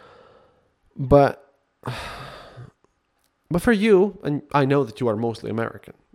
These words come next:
so, and Australian too, by the way. So, you know, I know you guys 'cause you both are, uh, way across the pond from here. But for us over here on the continent,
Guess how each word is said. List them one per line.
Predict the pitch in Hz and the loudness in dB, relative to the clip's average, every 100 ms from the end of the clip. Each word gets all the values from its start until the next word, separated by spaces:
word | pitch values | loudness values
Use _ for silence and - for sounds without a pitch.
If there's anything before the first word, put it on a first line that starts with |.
| _ | _
so, | - 110 107 - - - _ _ | -6 -4 -4 -10 -20 -20 _ _
and | 139 | -2
Australian | 139 - 185 165 135 120 | 0 2 4 6 4 2
too, | 165 | 0
by | 110 104 | 2 0
the | 104 | -4
way. | 101 101 - | -6 -10 -14
So, | - 110 107 | -10 -10 -8
you | 147 | -6
know, | 104 113 _ | -6 -8 _
I | 139 | -2
know | 139 143 | 2 4
you | 147 | 4
guys | 135 117 - | 4 0 0
'cause | 117 - - - _ _ _ _ - | -8 -10 -20 -20 _ _ _ _ -2
you | 214 | 2
both | 185 196 202 | 6 6 6
are, | 175 139 131 123 | 6 8 8 6
uh, | 123 123 | 4 0
way | 147 160 | 2 2
across | 139 143 143 | 4 2 0
the | - | 0
pond | - 135 120 | -2 0 -2
from | - | -6
here. | - - - - _ _ _ _ _ | -12 -12 -12 -14 _ _ _ _ _
But | 165 151 | -6 2
for | 165 | 4
us | 170 - | 6 6
over | 151 139 | 4 4
here | - 220 208 170 | 0 2 4 4
on | 143 | 2
the | 135 | 0
continent, | - 208 190 180 139 127 | 2 2 2 0 0 -2